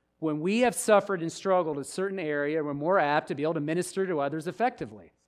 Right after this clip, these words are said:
I have not been through certain things people have been through, but if I go through it, I know who I'm going to. They've been through that. I want to hear what they have to say 'cause now they can empathize with me, right?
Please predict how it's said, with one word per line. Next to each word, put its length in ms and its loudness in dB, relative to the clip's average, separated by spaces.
I 260 6
have 120 6
not 240 8
been 180 4
through 180 -4
certain 300 -2
things 240 -2
people 360 -4
have 60 -6
been 200 6
through, 300 -4
but 140 -4
if 100 -4
I 160 4
go 200 2
through 300 -2
it, 80 2
I 80 4
know 160 4
who 60 4
I'm 140 2
going 320 4
to. 360 0
They've 180 0
been 180 2
through 280 2
that. 480 8
I 60 -2
want 220 2
to 40 4
hear 180 4
what 120 4
they 140 4
have 180 6
to 100 -8
say 320 0
'cause 160 -6
now 220 2
they 140 2
can 120 -2
empathize 580 -2
with 160 -8
me, 400 -8
right? 360 -6